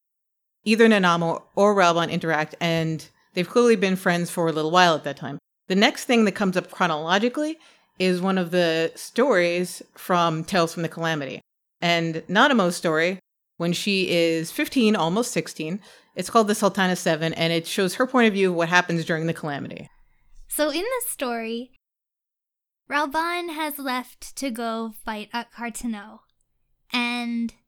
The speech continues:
Speaker 2: there's a chance that he's not going to come back. It's the Calamity. It's a pretty massive threat.
Speaker 1: The world is basically ending.
Speaker 2: Mm-hmm. Yeah.
Speaker 1: <laughs>
Speaker 2: And so, <laughs> so Nanamo, and this is the part that I sort of do not like,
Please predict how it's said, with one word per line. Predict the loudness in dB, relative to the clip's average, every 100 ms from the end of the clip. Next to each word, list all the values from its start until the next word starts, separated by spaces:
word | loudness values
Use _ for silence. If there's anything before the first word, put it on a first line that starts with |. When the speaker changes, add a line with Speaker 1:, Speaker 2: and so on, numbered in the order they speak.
| _ _ _ _ _
Speaker 2:
there's | -4 -2
a | -4
chance | -4 -6 -8
that | -6
he's | -6 -2
not | -2 -2
going | -6 -6
to | -6
come | -6 -6
back. | -6 -12 -18 _ _ _
It's | -8 -8 -10 -16 _ _
the | -12
Calamity. | -10 -8 -4 -4 -6 -8 -10
It's | -10
a | -12 -14 _ _
pretty | -10 -6 -2 -2 0
massive | -2 -2 -4 -8 -10
threat. | -8 -8 -8 -12 _ _ _ _ _ _ _ _ _ _
Speaker 1:
The | -8 0
world | 2 2 0
is |
basically | -2 -2 -4 -6 -6
ending. | -8 -8 -6 -6
Speaker 2:
Mm-hmm. | -6 -6 -8 -12 -12
Yeah. | -8 -8 -10 -12 -20 -6
Speaker 1:
<laughs> | -4 2
Speaker 2:
And | 2 4
so, | 2
<laughs> | 0 2 2 2 0 -12 _ -20 -20 -20 -20 -12
so | -6 -4
Nanamo, | 0 0 -2 -2 -4 -2 -6 -10 -18 _ _ _ _ _ _ _ _ -6
and | -2
this | -2 -2
is | -4
the | -2
part | -2 -2
that | -4
I | -6
sort | -6 -8 -8
of | -10 -10
do | -8 -6
not | -4 -4
like, | -4 -6 -8 -18